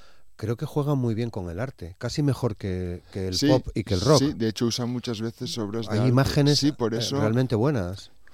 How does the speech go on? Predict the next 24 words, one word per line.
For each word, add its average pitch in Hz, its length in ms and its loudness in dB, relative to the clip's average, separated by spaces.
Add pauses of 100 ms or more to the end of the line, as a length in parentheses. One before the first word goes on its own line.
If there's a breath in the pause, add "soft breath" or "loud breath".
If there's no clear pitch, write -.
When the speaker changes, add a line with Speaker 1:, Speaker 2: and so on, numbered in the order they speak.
(160)
Speaker 2:
es 120 100 -2
Speaker 1:
Forma 147 200 6
Speaker 2:
que 170 40 8
Speaker 1:
antigua 156 300 4
tiene 143 180 6
muy 127 160 6
buenas 131 240 2
portadas, 110 360 -4
Speaker 2:
Sí, 107 80 0
Speaker 1:
además. 123 200 2
Speaker 2:
sí, 127 120 -2
también, 110 420 -2
sí, 110 160 -4
sí, 107 180 -2
Speaker 1:
Sí, - 100 -4
Speaker 2:
sí. 107 140 -4
Speaker 1:
sí. - 80 -16 (320 soft breath)
Speaker 2:
Sí, - 140 6
es 139 140 6
que 139 80 8
da 135 100 8
pie 135 220 4
a 123 80 6
ello. 101 320 4